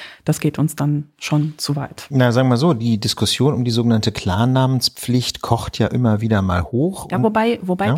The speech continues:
Speaker 1: das, äh, wurde dann halt noch unterschieden, ne? Dann wurde gesagt, nein, nein, das ist keine Klarnamenspflicht, die Leute können ja trotzdem mit Pseudonymen unterwegs sein,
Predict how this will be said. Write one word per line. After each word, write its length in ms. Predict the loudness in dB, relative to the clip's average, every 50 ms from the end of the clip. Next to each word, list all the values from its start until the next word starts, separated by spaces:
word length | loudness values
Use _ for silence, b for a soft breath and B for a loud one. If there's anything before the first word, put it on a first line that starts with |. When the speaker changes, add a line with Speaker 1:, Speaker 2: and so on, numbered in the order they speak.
| -2 -4
Speaker 1:
das, 300 | -2 -4 -4 -4 -6 -8 -4
äh, 260 | -2 -2 -2 0 2
wurde 140 | 0 0 2
dann 240 | 0 -2 -2 -2
halt 140 | -6 -6 -4
noch 120 | -4 -4 -2
unterschieden, 760 | -2 -2 -2 -4 -6 -4 0 2 2 4 4 2 2 0 0
ne? 220 | 2 2 0 0 0
Dann 120 | -2 -4
wurde 120 | -6 -6
gesagt, 200 | -8 -10 -8 -6
nein, 280 | -4 -4 -2 0 0 2
nein, 200 | 2 2 2 2
das 140 | 0 0 -2
ist 120 | -6 -8
keine 220 | -6 -4 -2 -2 -2
Klarnamenspflicht, 680 | -4 -4 -4 -2 -2 0 0 -2 -2 -2 -2 -2 0 0
die 60 | 0
Leute 340 | 0 2 2 0 0 0 -2
können 220 | -2 -2 -2 0
ja 80 | -2 -2
trotzdem 360 | -4 -4 -6 -4 -2 0 0
mit 120 | 0 0
Pseudonymen 580 | -2 -4 -2 0 2 2 4 4 4 2 2 0
unterwegs 540 | -2 -2 0 0 0 0 0 -2 -2 -4 -6
sein, 260 | -4 -2 -2 -2